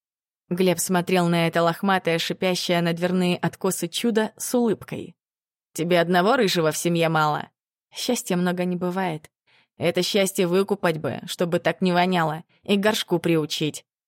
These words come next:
«Я двоих детей приучила. Думаешь, с одним рыжим бандитом не справлюсь?» Подошла к Глебу и обняла его. «А будет пакостить или налево ходить?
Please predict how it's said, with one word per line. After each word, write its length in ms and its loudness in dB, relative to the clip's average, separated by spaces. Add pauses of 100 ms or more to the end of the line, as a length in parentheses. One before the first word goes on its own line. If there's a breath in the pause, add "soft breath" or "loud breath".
(280)
«Я 180 2
двоих 320 2
детей 300 0
приучила. 680 -4 (300)
Думаешь, 420 2
с 80 -2
одним 300 2
рыжим 320 2
бандитом 500 0
не 80 0
справлюсь?» 640 -2 (520 soft breath)
Подошла 440 0
к 60 -6
Глебу 320 2
и 180 0
обняла 440 0
его. 340 -10 (520)
«А 160 2
будет 340 2
пакостить 680 -2
или 160 4
налево 400 2
ходить? 480 -6